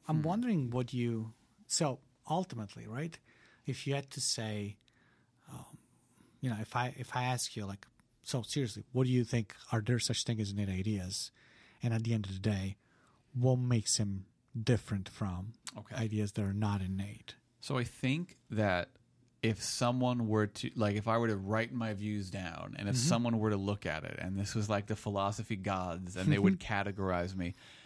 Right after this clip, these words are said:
Speaker 2: I think I would fall in the camp of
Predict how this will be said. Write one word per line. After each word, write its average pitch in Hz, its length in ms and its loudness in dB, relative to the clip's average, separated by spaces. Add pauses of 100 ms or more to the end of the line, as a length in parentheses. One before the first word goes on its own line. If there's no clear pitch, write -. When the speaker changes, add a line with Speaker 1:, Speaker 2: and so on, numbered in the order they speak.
(160)
Speaker 2:
I 117 160 0
think 160 580 -4
I 113 140 2
would 123 220 0
fall 110 500 2
in 120 180 2
the 104 100 0
camp 107 520 -2
of 92 560 -2